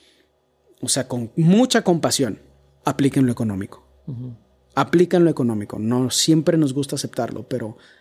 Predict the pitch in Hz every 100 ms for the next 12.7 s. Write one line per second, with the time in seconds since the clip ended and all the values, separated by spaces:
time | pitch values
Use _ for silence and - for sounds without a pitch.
0 | - 135 165 175 196 180 165 170 170 170
1 | 143 160 165 160 143 143 147 180 190 -
2 | - - - _ _ _ _ 156 139 127
3 | 131 135 131 190 - 269 254 254 175 143
4 | 131 123 131 160 143 131 131 120 113 127
5 | - 160 165 170 185 160 135 123 123 -
6 | 131 127 139 139 175 160 147 147 151 156
7 | 170 175 165 165 165 165 147 160 170 196
8 | - - - - 156 143 131 147 160 156
9 | - 175 165 151 135 127 - - 139 156
10 | 165 180 180 151 - 123 135 175 233 -
11 | - 139 131 135 135 139 143 165 160 170
12 | 180 175 147 - 131 175 233